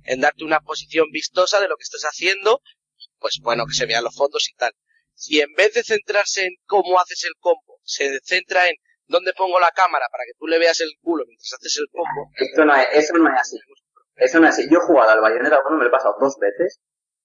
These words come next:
Speaker 2: y a mí que la cámara se acerque en el momento en el que ella invoca al bicho, porque nada más que lo hace en ese momento, que es cuando es simplemente una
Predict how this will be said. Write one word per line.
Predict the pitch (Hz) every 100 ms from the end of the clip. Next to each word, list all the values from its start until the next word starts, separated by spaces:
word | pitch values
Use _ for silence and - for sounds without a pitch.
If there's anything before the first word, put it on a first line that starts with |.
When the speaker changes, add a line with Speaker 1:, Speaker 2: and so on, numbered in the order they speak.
| _
Speaker 2:
y | - 147
a | 117
mí | 139 156 -
que | 131
la | 120
cámara | 139 170
se | 180 175
acerque | - - - 151
en | 139
el | 131
momento | 123 165 165
en | 127 117
el | -
que | 120
ella | 151
invoca | 107 104 123 - 120
al | 104
bicho, | 104 165 160
porque | -
nada | 107 104
más | -
que | 117
lo |
hace | 110 110
en | 107
ese | 110
momento, | 110 110 113 110
que |
es | 135
cuando | - 139 135 117 -
es | 139 151 - _ _ _ _
simplemente | - 320 311 262 131 -
una | 302